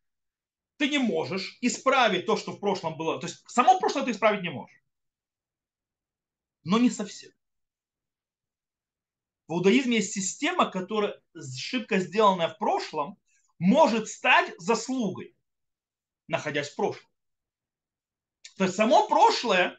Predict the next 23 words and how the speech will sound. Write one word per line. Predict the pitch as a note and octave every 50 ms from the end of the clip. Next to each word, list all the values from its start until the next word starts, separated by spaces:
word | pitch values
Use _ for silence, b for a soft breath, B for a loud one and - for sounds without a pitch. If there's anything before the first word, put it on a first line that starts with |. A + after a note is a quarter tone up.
| _ -
ты | E3 D#3+
не | F3 F#3
исправишь. | F#3+ F#3+ - C4+ B3 C#3+ - - - - - _ _ _ _ _ _ _ _ _ _ _ _ _ _ -
Но | D3 D#3
если | D#3+ F#3+ C4 C4+ - D4
ты | G#3+ - G3
берёшь | F3 G#3 G#3+ G3 - -
прошлое, | G3 G#3+ - - - A2+ A2 - _ _ _ B B B B B B B B B B B _ _ _ _ -
<coughs> | - - - - - - - C4+ C4+
анализируешь | - F#3+ G3 G3+ G3+ G3+ G3 F#3 F#3 C#4+ F#4 E4+ B3 -
его, | - G#3+ A3+ A3+ F#3 -
понимаешь, | - G3+ F#3+ G3+ A3 A#3 D#4 F4+ D#4 A#3
в | -
чём | - C#4 C4+ C#4
была | B3 A#3 A3 G3
ошибка, | G3 - - C4+ C#4 - _ - - - _ _
исправляешь, | - D4+ F#4 F4+ - - B3 A#3+ A#3 A3+ A#3 C4+ F#4 F#4 E4 G#3 D#3+ C3+ - -
и | A3 A3
та | - - C#4+ D#4+ C4+
ошибка | G#3 - - D4 D4+ D4 - - F3+
становится | F3 - F#3+ F#3 A3 B3+ B3+ A#3 A3 A3 G#3+ F#3+ - _ -
триггером. | A3+ C4 D4 D4+ G3+ F#3+ F3+ C3 A#2+ - - _ b b b b b b b b b b b b _ _ _ _ _ _ _ -
<coughs> | - E4+ - - - -